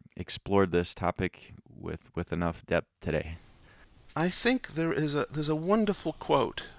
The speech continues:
Speaker 2: uh, in Weinberger. Uh, he says, "To think that knowledge is shaped like a book is to marvel that a stone fits so neatly in its hole in the ground."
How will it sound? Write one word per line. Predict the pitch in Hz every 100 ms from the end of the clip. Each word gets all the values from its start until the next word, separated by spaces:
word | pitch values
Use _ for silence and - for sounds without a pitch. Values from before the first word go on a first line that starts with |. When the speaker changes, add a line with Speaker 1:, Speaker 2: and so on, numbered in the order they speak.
| - -
Speaker 2:
uh, | 107 104 -
in | 113
Weinberger. | 110 117 117 113 95 80 - - - - - - - - - -
Uh, | 107 104 104 98
he | - 131
says, | - 127 113 113 107 - - - - - - - - -
"To | 160
think | - 170 202 - -
that | 139 139 - - - - - _ - _ - -
knowledge | 127 143 139 131 120 - -
is | 113
shaped | - - 139 -
like | 107 117 -
a |
book | 110 113 - - - - - _ - -
is | 123 -
to | -
marvel | 117 123 135 143 139 143 143 139 - - -
that | - 120 104 -
a |
stone | - - 127 131 131 127
fits | - 127 -
so | - 120 113
neatly | 120 120 - 110 -
in | 113
its | 110 -
hole | - 120 117 104
in | 95
the |
ground." | - 92 67 50